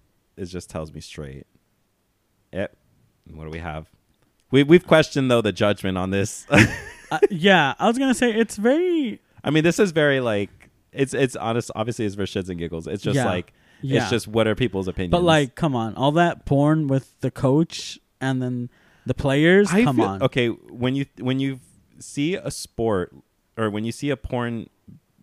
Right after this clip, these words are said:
Speaker 1: being made and it's a, you know, obviously it's the coach setup.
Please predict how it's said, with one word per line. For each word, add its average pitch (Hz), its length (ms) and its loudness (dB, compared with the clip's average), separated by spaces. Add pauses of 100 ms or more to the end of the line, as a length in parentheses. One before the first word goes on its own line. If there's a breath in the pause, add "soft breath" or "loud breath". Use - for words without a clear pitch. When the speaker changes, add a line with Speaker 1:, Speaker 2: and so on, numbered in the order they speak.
(180)
Speaker 1:
being 107 320 -2
made 101 420 -6
and 95 140 -8
it's 95 140 -8
a, 82 60 -10 (180)
you 95 120 -6
know, 85 120 -6
obviously 85 340 -10
it's - 140 -12
the - 100 -12
coach 90 320 -8
setup. 98 380 -8